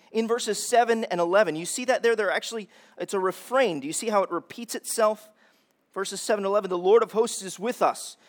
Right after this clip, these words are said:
The God of Jacob is our fortress." We're gonna study this psalm according to its, its literary division there in verses seven and eleven.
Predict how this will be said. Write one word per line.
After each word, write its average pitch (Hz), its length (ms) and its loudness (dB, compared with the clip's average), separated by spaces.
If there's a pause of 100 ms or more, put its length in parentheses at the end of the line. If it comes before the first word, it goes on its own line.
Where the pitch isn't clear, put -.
(220)
The 160 60 -6
God 196 240 4
of 165 100 -8
Jacob 190 560 2 (480)
is 160 180 -6
our 156 120 2
fortress." - 720 -8 (1080)
We're 247 100 -2
gonna 269 140 2
study 247 320 -2
this 190 260 2
psalm 190 280 0
according 233 340 0
to 185 100 -2
its, - 160 -6
its - 200 -8
literary 175 540 0 (380)
division 151 480 -4 (600)
there 165 160 -2
in 147 80 -4
verses 147 480 -8 (180)
seven 147 500 -2
and 147 100 -6
eleven. 139 400 -2